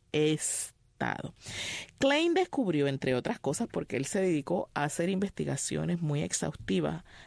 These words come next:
al respecto de, eh, los trastornos de ansiedad y el pánico. Y descubrió que los ataques de pánico podían prevenirse con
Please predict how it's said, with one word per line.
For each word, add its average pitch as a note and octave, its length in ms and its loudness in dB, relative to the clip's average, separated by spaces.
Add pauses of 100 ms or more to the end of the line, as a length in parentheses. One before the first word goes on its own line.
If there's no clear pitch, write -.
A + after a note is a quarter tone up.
(120)
al C#3 260 0
respecto - 760 -2 (420)
de, D#3 640 4
eh, C#3+ 200 2
los C#3 160 0
trastornos D3+ 580 -2
de D3 120 0
ansiedad C3+ 680 -2
y E3 160 0
el E3+ 100 0
pánico. - 480 -8 (1400)
Y A#3+ 120 6
descubrió C#4 640 4 (120)
que G3 320 2 (200)
los F3+ 360 4
ataques F#3 360 0
de G#3+ 100 2
pánico A#3 380 -2
podían E3 340 0
prevenirse F#3+ 960 0
con - 240 -4